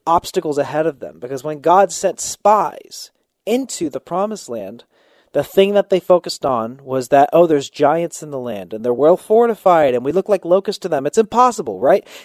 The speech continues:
They became afraid. They didn't trust in God. And so God had to wait for the next generation. And something that God has said in this season is that the baton has been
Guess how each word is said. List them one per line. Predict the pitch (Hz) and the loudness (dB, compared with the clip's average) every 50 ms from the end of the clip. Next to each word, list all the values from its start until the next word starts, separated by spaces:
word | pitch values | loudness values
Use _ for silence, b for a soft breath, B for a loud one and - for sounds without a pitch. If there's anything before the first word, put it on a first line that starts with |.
| B - | B -2
They | 175 | 0
became | 170 180 180 - 190 185 175 | 2 2 0 -2 -4 -6 -6
afraid. | 156 - _ - 170 165 160 143 120 107 98 - b b b b b _ | -6 -8 _ -2 0 0 0 0 -2 -6 -10 -14 b b b b b _
They | 139 143 | -4 -4
didn't | 131 - 147 139 143 147 | -2 -2 -4 -4 -4 -8
trust | - - - 131 120 - - - | -14 -10 -8 -6 -6 -6 -8 -8
in | 117 110 | -10 -8
God. | 107 113 92 - - - - _ _ _ _ _ _ _ _ _ _ _ _ _ | -8 -8 -8 -8 -10 -16 -20 _ _ _ _ _ _ _ _ _ _ _ _ _
And | - 139 131 | -12 -4 0
so | - 147 135 | 2 2 4
God | 117 151 - 156 160 143 131 120 120 - b b b b _ | 4 4 4 6 6 6 4 2 0 -4 b b b b _
had | - 131 127 - | -2 0 0 0
to | 151 147 | -2 -6
wait | 131 127 117 110 113 101 - - - - _ _ _ _ _ _ | -6 -4 -4 -4 -4 -6 -8 -12 -18 -20 _ _ _ _ _ _
for | _ - - - - 147 147 139 135 135 135 | _ -20 -14 -2 2 4 4 6 6 4 4
the | 131 139 131 | 2 -2 -4
next | 131 123 120 123 120 120 - - - | -6 -6 -6 -6 -6 -6 -6 -12 -10
generation. | - 123 110 110 104 101 101 98 90 - - - 73 - _ _ _ _ _ _ | -8 -6 -6 -6 -6 -6 -6 -8 -10 -12 -14 -16 -18 -20 _ _ _ _ _ _
And | 131 131 | -8 0
something | - 180 175 220 233 240 | 2 2 2 2 0 -2
that | 240 202 - | -2 0 2
God | 175 160 160 147 | 4 4 4 4
has | 139 - | 2 -2
said | - - - - 208 185 139 98 78 - - - _ _ _ _ _ | -4 -6 0 4 4 4 4 2 -2 -8 -16 -20 _ _ _ _ _
in | 185 202 220 | 0 0 2
this | 220 208 180 - | 2 0 -2 -2
season | - - 247 226 208 175 - - - - - - b b b b b b b - | -6 -10 -12 -12 -12 -12 -14 -16 -18 -20 -20 -20 b b b b b b b -4
is | 135 | 0
that | 139 151 147 - | 2 2 2 2
the | 143 | 0
baton | - - 131 - - - 190 196 202 202 202 | 0 0 -2 -2 -2 0 2 4 4 4 4
has | 180 180 175 151 | 2 0 -2 -4
been | 135 156 147 127 | -4 -8 -14 -14